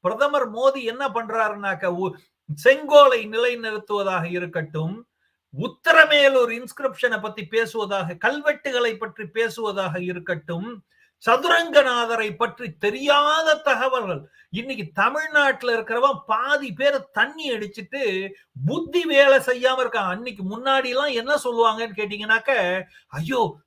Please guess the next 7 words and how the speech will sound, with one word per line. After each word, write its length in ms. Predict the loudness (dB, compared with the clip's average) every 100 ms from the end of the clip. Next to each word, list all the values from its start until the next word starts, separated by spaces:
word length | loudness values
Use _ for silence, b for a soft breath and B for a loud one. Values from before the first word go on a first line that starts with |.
| -4
தமிழ்நாடுக்காரனா 1080 | -4 -4 -8 -6 -2 0 0 0 -2 -2 -4 -4
புத்திசாலி" 680 | -6 -6 -4 0 0 0 -4
அப்படின்னுவான். 400 | -4 -6 -6 -8 -8
வேல் 300 | -2 0 0
நார்த் 480 | -2 2 2 2 -4 -4
வடக்க 400 | 0 0 0 -2
போனாக்க, 520 | -2 -2 -2 -4